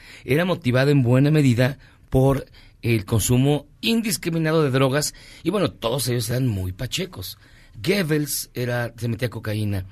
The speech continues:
Goering era, o, o, eh, morfinómano, Hitler tomaba drogas, hasta dieciocho drogas diarias, y más durante los últimos días del, del Reich. Entonces, este estudio, este libro, es bastante interesante y bastante morboso.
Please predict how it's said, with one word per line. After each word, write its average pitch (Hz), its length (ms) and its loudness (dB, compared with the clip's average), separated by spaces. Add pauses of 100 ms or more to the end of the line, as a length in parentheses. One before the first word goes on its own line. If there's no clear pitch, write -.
(360)
Goering 151 600 0
era, 113 500 -6
o, 113 80 -8
o, 113 300 -6
eh, 104 280 -4
morfinómano, 113 800 0 (400)
Hitler 156 480 -2 (320)
tomaba 131 300 2
drogas, 135 500 0
hasta 120 220 -4
dieciocho 120 440 -4
drogas 113 300 -4
diarias, 110 680 -2 (600)
y 120 140 0
más 151 360 2 (120)
durante 107 280 -4
los 110 140 -4
últimos 113 380 -4
días 110 260 -2
del, 98 240 -2
del 104 160 -4
Reich. 101 300 -2 (480)
Entonces, 185 480 0 (220)
este 185 220 2
estudio, 190 340 4
este 180 180 0
libro, 147 440 4 (300)
es 180 100 -2
bastante 214 360 2
interesante 156 400 -2
y 160 40 2
bastante 131 360 -2
morboso. 123 540 0